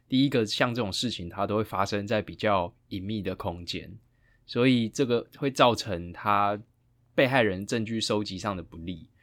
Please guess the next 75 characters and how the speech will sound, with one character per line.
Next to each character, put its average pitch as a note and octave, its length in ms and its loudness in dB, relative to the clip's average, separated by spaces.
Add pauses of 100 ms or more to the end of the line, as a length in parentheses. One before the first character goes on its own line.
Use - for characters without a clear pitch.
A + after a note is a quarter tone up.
(200)
所 C#3+ 200 4
以 C3 180 6
像 C3 260 -2
这 C3+ 140 0
次 C3+ 280 -2
很 F#2 200 -10
多 A#2+ 160 0
跳 - 220 4
出 A2+ 180 -4
来 F2 180 0
的， F2 300 -4 (320)
我 G#2+ 100 -2
就 C3+ 140 6
讲 G#2+ 180 2
原 F#2+ 220 -2
则 G#2 100 -2
上 G2+ 240 0
啦， E2+ 140 -12
都 G#2+ 120 -4
是 A#2+ 160 -4
男-， G2 340 -2
男 G2+ 180 -4
生 A2+ 220 0
去 A#2+ 200 -4
性 A2 220 -2
骚 F#2+ 240 0
扰 F2 220 -2
女 E2+ 120 -10
生 F2 240 -8
嘛， F2 160 -12 (300)
因 - 80 -10
为 A#2 80 -4
这 A2+ 100 -4
个， A2+ 320 0
这 - 120 -4
个 B2+ 160 2
也 G2+ 160 0
很， F#2+ 200 -6 (100)
也 A#2 140 -2
很 B2 240 -2
单 A2+ 200 -2
纯 F#2+ 180 -6
可 G2 100 -4
以 F#2 60 -2
了 F2 220 -10
解， - 160 -10
因 F2+ 80 -10
为 G#2+ 80 -6
男 G#2+ 200 -2
生 C#3 120 0
的 C3+ 80 2
睾 G2 180 0
固 A2+ 160 -2
酮 F#2 180 -8
就 G2 120 -6
是 G#2 340 -4 (320)
爆 B2 160 10
表 - 260 -6
嘛， - 200 -14
所 - 160 -2
以 A2+ 100 2
就 A2 100 -4
是 G#2 280 -4
对 G#2+ 180 2
于 G2 60 0
性 G#2+ 260 -2
的 F#2+ 120 -4
那 G#2+ 120 -4
个 G2 140 -6
欲 G#2+ 180 -6
望 F#2 220 -2
就 G2 80 -6
会 G2+ 80 -4
比 - 100 -12
较 F2+ 240 -6